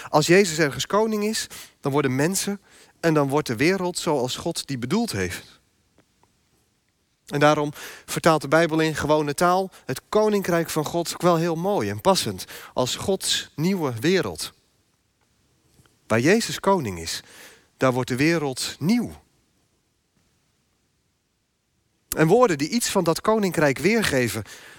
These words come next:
zijn, zijn trefwoorden als liefde en vreugde en vrede. Rechtvaardigheid en gerechtigheid. Genezing en vergeving.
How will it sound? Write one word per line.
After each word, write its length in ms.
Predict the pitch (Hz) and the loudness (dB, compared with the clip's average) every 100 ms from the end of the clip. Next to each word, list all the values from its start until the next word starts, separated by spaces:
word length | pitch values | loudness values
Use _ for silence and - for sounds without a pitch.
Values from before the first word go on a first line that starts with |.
| - _ _ _ _ _ _ _ | -20 _ _ _ _ _ _ _
zijn, 360 | - 139 143 - | -2 0 0 -4
zijn 260 | - 156 147 | 4 6 6
trefwoorden 500 | 190 214 165 151 123 | 4 4 2 0 0
als 140 | 123 | 0
liefde 500 | 147 208 - - 87 - - _ _ - | 0 0 -2 -6 -10 -12 -20 _ _ -6
en 120 | 131 | -4
vreugde 640 | - 185 214 190 - 85 - _ _ - | 2 2 2 -2 -8 -12 -16 _ _ -6
en 140 | 135 | -2
vrede. 480 | - 185 185 101 85 _ _ _ _ _ _ _ _ - - - | 2 2 2 -4 -12 _ _ _ _ _ _ _ _ -20 -8 2
Rechtvaardigheid 880 | 160 - 214 226 220 - 135 127 | 2 4 2 4 2 0 0 0
en 140 | 127 143 | 0 -2
gerechtigheid. 880 | 156 180 208 - - 117 87 - - _ _ _ _ _ _ | 0 2 0 -2 -2 -2 -4 -8 -16 _ _ _ _ _ _
Genezing 880 | - - - 170 190 247 - 120 90 - - | -14 0 4 6 4 2 0 -2 -4 -12 -4
en 160 | 143 | -2
vergeving. 680 | 139 135 185 220 208 113 95 | 0 0 2 2 0 -8 -12